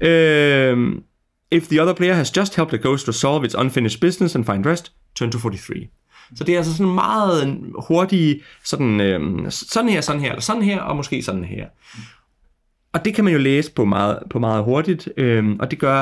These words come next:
at, og det beskriver ret præcist, hvad det er, man skal gøre, ikke?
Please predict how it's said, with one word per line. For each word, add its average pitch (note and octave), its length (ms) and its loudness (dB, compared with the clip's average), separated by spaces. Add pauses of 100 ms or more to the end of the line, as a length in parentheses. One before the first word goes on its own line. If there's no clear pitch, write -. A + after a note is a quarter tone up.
(120)
at, - 260 -6 (240)
og - 100 -8
det D#3+ 80 0
beskriver E3+ 380 0
ret E3 120 0 (480)
præcist, A3 460 -2
hvad C3+ 100 0
det G#2+ 80 -2
er, F#2+ 40 -4
man F#2 120 -6
skal - 180 -12
gøre, G2+ 280 -4
ikke? G3+ 120 -10